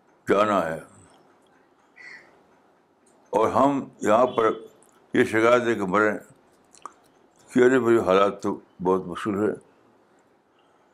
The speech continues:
تو وہاں اللہ تعالیٰ کہے گا کہ ارے، ارے بیوقوفو، میں تمہارے ساری دنیا کھول دی تھی اور تم شکایت میں جیتے رہے۔ اب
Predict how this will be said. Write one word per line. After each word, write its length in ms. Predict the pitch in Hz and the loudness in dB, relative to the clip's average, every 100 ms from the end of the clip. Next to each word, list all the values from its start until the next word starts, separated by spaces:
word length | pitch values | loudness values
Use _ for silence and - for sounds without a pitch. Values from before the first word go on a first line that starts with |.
| _ - - _ _ _ _ - - _ _ _ _ _ _ _ - | _ -20 -20 _ _ _ _ -20 -20 _ _ _ _ _ _ _ 0
تو 160 | 135 120 | 2 4
وہاں 320 | 120 147 175 | 4 6 6
اللہ 220 | 160 143 151 | 4 2 0
تعالیٰ 260 | 151 160 165 | 2 2 2
کہے 200 | 165 170 | 2 2
گا 100 | 165 165 | 0 0
کہ 60 | 123 | 0
ارے، 200 | 135 85 104 | 0 2 2
ارے 120 | 143 | 2
بیوقوفو، 680 | 117 123 120 - 117 123 139 - _ _ _ _ _ _ _ _ - | 2 2 2 0 -4 -2 -2 -4 _ _ _ _ _ _ _ _ -6
میں 240 | 92 120 139 | 0 2 2
تمہارے 280 | 120 127 127 | 4 4 4
ساری 240 | 123 117 113 | 2 0 0
دنیا 240 | 117 131 127 | 2 -2 0
کھول 160 | 135 143 | -2 -2
دی 100 | 143 123 | -4 -4
تھی 180 | 95 - _ _ _ _ _ _ - - - - _ _ _ _ _ _ _ _ _ _ _ _ _ _ | -4 -6 _ _ _ _ _ _ -20 -20 -20 -20 _ _ _ _ _ _ _ _ _ _ _ _ _ _
اور 140 | - 104 | -6 -4
تم 180 | 127 | -4
شکایت 400 | 120 98 104 120 | -6 -2 2 2
میں 100 | 123 | 0
جیتے 280 | 104 104 131 | -8 -4 -2
رہے۔ 220 | 123 98 - 113 _ _ _ _ _ _ _ _ _ _ _ _ _ _ _ _ _ - | 0 0 -2 -14 _ _ _ _ _ _ _ _ _ _ _ _ _ _ _ _ _ -8
اب 100 | 104 | -4